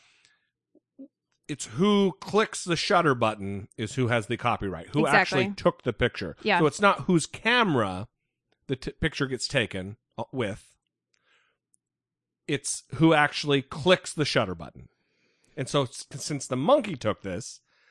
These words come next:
Speaker 1: the monkey would own the copyright, but that, uh, obviously isn't the, the deal.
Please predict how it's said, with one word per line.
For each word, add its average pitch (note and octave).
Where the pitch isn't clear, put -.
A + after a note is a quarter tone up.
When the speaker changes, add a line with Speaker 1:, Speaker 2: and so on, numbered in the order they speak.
Speaker 1:
the B2
monkey C3+
would A#2+
own A#2+
the A2
copyright, A2
but G#2+
that, F#2+
uh, G2+
obviously F2+
isn't D#2+
the, F2
the F#2+
deal. E2+